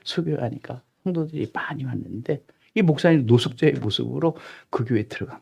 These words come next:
거예요. 성도들에게 도움을 요청했는데 아무도 도와주지 않고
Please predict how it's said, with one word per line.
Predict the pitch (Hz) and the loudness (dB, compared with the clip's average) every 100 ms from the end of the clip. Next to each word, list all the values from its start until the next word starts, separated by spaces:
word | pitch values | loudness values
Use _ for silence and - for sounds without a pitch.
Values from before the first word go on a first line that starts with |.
| _ | _
거예요. | _ _ _ _ _ _ _ - | _ _ _ _ _ _ _ 6
성도들에게 | 240 233 196 180 170 156 - - - _ | 8 8 6 6 6 2 0 -14 -20 _
도움을 | - 139 151 147 | 8 10 10 8
요청했는데 | 113 101 - 117 107 98 - - | 6 2 -2 -2 -2 -4 -6 -4
아무도 | - 135 156 147 | 2 4 4 2
도와주지 | - 107 104 104 110 | 2 2 2 -2 -14
않고 | 117 - | -14 -18